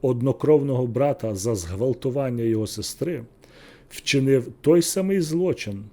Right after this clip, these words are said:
але в десять раз більше. Тим поступком Авесолома здійснилися слова Господа, сказані царю Давиду через пророка Натана, що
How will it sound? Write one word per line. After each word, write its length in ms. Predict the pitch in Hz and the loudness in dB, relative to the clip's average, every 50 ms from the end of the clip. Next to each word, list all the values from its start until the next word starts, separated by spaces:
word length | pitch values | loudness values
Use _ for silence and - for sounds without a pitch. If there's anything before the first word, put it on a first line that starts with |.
| - - - - - | -20 -20 -18 -10 -6
але 240 | 123 120 113 113 | -2 0 0 0
в 80 | 107 101 | 0 -2
десять 420 | 101 - 110 - - - 123 110 | 0 2 2 2 0 -4 -8 -6
раз 220 | 113 107 107 104 92 | -6 -6 -6 -6 -6
більше. 460 | 87 85 98 98 90 - - - - - - - - - - - - - _ - - - _ _ - - - - - - _ - - - - - - - - - - - - - | -6 -6 -6 -6 -6 -8 -10 -12 -14 -16 -18 -20 -20 -20 -20 -20 -20 -20 _ -20 -20 -20 _ _ -20 -20 -20 -20 -20 -20 _ -20 -20 -20 -20 -20 -20 -20 -20 -20 -20 -16 0 6
Тим 200 | - 160 160 139 | 6 6 6 6
поступком 600 | - 151 151 - - - 165 160 - 151 147 143 | 2 2 0 2 4 2 2 2 2 -2 0 0
Авесолома 760 | 135 127 135 127 - - 131 120 139 156 151 127 107 104 113 135 - - - - - - - - - - | 2 2 2 0 2 0 2 2 2 2 2 0 -4 -6 -8 -12 -18 -20 -20 -20 -20 -20 -20 -14 -8 -6
здійснилися 720 | 104 98 101 143 160 151 - 196 208 208 185 170 - 175 | -4 0 2 2 2 2 2 2 4 4 2 2 2 -2
слова 400 | 151 - - 170 165 165 175 147 | -2 -2 -2 -2 0 2 0 0
Господа, 520 | 131 156 185 180 - - - - 107 113 110 | 0 0 -2 -2 -4 -6 -6 -6 -4 -4 -4
сказані 560 | - - - 139 131 113 120 123 120 120 117 | -4 -2 -2 -2 0 0 0 -2 -2 -2 -2
царю 340 | 117 - - 120 120 131 120 | -2 -2 -2 -2 0 0 -2
Давиду 460 | 107 110 101 127 156 160 117 113 104 | -2 -2 -2 -2 -2 -2 -2 -4 -4
через 380 | - - 113 110 113 113 110 | -2 -4 -4 -2 -2 -2 -4
пророка 480 | - - 113 110 107 117 120 120 - 113 | -6 -8 -6 -4 -2 -2 -2 -2 -4 -6
Натана, 540 | 113 113 110 - - 135 143 127 104 101 110 123 120 - _ _ - _ _ _ - - - - - - - - | -4 -6 -6 -6 -6 -6 -6 -6 -8 -10 -12 -16 -20 -20 _ _ -20 _ _ _ -20 -20 -20 -20 -20 -20 -20 -16
що 580 | - - - - - 139 139 135 127 127 139 | -12 -10 -10 -4 2 2 4 4 4 2 0